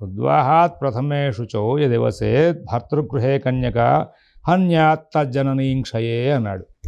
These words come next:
భార్యాభర్త ఇద్దరు కలిసి ఒక చోట కనుక ఉంటే ఇక్కడ ఆ భర్త యొక్క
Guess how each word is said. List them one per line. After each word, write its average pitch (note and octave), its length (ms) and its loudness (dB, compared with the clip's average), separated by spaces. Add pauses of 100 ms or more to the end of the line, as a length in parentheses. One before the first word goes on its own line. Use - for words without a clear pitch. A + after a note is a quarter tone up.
(720)
భార్యాభర్త D#3 720 2
ఇద్దరు D#3 220 0
కలిసి D3+ 180 0
ఒక B2 320 -2
చోట C#3+ 160 2
కనుక C#3 260 0
ఉంటే A2+ 840 0
ఇక్కడ C#3 340 0 (520)
ఆ B2+ 140 2
భర్త G#2+ 400 -2
యొక్క E3 480 2